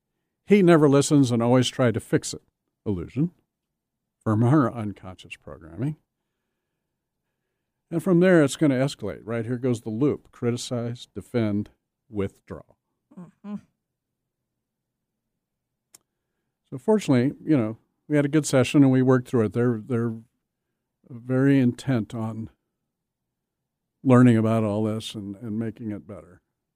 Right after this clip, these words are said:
Speaker 1: Finding the repair. And, you know, they have a sincere desire to move on. And they also know that it's a journey and they're gonna slip up every now and then. That's true for all of us. Even when we're doing this work,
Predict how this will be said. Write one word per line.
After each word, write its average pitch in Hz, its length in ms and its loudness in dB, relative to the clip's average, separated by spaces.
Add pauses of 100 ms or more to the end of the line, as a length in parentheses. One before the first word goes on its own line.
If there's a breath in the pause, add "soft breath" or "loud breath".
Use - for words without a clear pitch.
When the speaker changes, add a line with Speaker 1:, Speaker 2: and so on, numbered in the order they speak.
(1200)
Speaker 1:
Finding 160 280 6
the 160 80 4
repair. 131 520 2 (1400)
And, 156 240 -2
you 175 80 4
know, 123 180 4
they 127 140 0
have 127 160 2
a - 20 -10
sincere 131 480 -2
desire 113 360 -6
to 113 60 -6
move 113 220 -4
on. 107 180 -12 (1500)
And 190 180 2
they 190 120 4
also 156 340 4
know 120 240 4
that 113 120 0
it's 120 200 -4
a 120 40 -6
journey 110 640 -4
and 117 300 -8 (240 soft breath)
they're 127 140 -8
gonna 123 160 -2
slip - 280 -6
up 180 200 -2
every 123 240 -2
now 113 220 -8
and 110 80 -6
then. 135 220 -4
That's - 380 -6
true 147 340 -2
for - 220 -8
all 135 240 -4
of 95 140 -16
us. - 320 -12
Even 135 340 -2
when 131 140 -4
we're 123 120 -4
doing 123 340 -4
this 104 220 -14
work, 101 280 -16